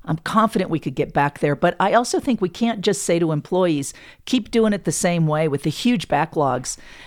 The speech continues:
and, and expect that anybody could get ahead. I think it has to be so daunting. So I think first we gotta come up with a plan. What I would do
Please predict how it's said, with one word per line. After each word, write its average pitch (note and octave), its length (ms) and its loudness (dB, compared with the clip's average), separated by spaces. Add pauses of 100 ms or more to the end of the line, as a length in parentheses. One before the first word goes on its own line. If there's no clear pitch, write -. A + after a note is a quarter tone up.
(120)
and, G3+ 340 2
and F3+ 200 0
expect - 720 -2
that C#3+ 340 0 (120)
anybody G#3 460 2
could - 180 -8
get A#2+ 140 -4
ahead. C3+ 380 -2
I C3 100 -2
think E3+ 180 -4
it D3+ 100 -2
has D#3+ 180 -2
to E3 80 -12
be D3 80 -6
so C#3+ 200 -2
daunting. B2 600 -4 (400)
So - 180 0
I F#3+ 60 4
think B3 180 2
first - 500 0
we F3+ 140 2
gotta E3 440 0
come F#3 140 2
up F3 120 0
with E3 100 -2
a D3 40 -4
plan. D3+ 420 0
What A#2+ 120 -4
I E3 200 2
would F3 180 0
do E3+ 320 0